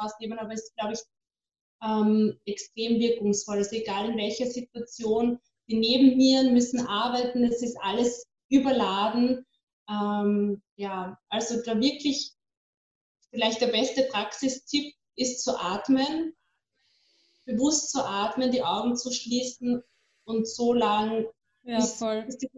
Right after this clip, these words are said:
Speaker 1: Situation weggeht. Und das sind oft nur zehn Atemzüge, bis man wieder zentriert ist.
Speaker 2: Voll.
Speaker 1: Also
Speaker 2: Es ist
Speaker 1: das
Speaker 2: so
Speaker 1: ist
Speaker 2: wichtig, weil auch bei uns, bei den Kindern, wir merken wirklich die Cortisol-Levels, also Stresshormon-Level, ähm, wenn die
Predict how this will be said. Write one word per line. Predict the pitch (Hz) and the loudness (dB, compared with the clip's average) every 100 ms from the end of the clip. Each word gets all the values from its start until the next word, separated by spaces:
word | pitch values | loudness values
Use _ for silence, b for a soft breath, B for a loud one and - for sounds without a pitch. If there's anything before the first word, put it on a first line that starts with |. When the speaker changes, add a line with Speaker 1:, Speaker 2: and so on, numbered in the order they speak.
| - | -12
Speaker 1:
Situation | 262 240 233 - 226 220 | -4 -2 -2 2 4 4
weggeht. | 202 202 220 220 | 4 0 0 -2
Und | 277 | 0
das | 311 - | -2 -2
sind | 285 262 | 0 2
oft | 226 220 - | 0 -2 -4
nur | 220 | -4
zehn | - 196 180 | 0 0 0
Atemzüge, | 180 - 196 190 - 190 185 | -6 -4 -6 -6 -6 -4 -4
bis | 185 202 | -6 -8
man | 208 196 | -6 -4
wieder | 202 190 | -4 -6
zentriert | _ 196 - 196 190 - | _ -18 -16 -12 -12 -12
ist. | - 170 | -20 -20
Speaker 2:
Voll. | _ 226 214 - _ - | _ -8 -8 -10 _ -18
Speaker 1:
Also | 208 - | -16 -6
Speaker 2:
Es | 220 | 0
ist | 294 | 2
Speaker 1:
das | - | 2
Speaker 2:
so | 294 277 294 | 2 2 2
Speaker 1:
ist | |
Speaker 2:
wichtig, | 277 262 - 240 247 240 B B B | 0 -4 -4 -6 -6 -8 B B B
weil | 247 247 - | -2 -2 -2
auch | 277 262 - | -2 -4 -2
bei | 277 254 | -2 0
uns, | 285 392 - | 0 0 -2
bei | - | -2
den | 254 254 | -2 -2
Kindern, | - 311 320 294 269 | -2 0 0 0 0
wir | 254 | -2
merken | 247 240 247 262 | -2 -4 -4 -4
wirklich | 233 285 311 - 269 330 427 - b b - | 0 -2 -2 -4 -2 -2 -4 -10 b b -12
die | |
Cortisol-Levels, | 240 254 247 254 - 254 254 220 220 269 | -4 -4 -2 -4 -2 -2 0 -2 -2 -4
also | 233 233 | -6 -6
Stresshormon-Level, | 220 - 233 233 240 220 214 208 202 202 214 269 - B B B - | -8 -6 -6 -4 -2 -2 -2 -4 -4 -4 -6 -8 -10 B B B -6
ähm, | 220 226 220 | -2 -2 -4
wenn | 226 240 | -2 -2
die | 262 294 311 311 | 2 2 2 -2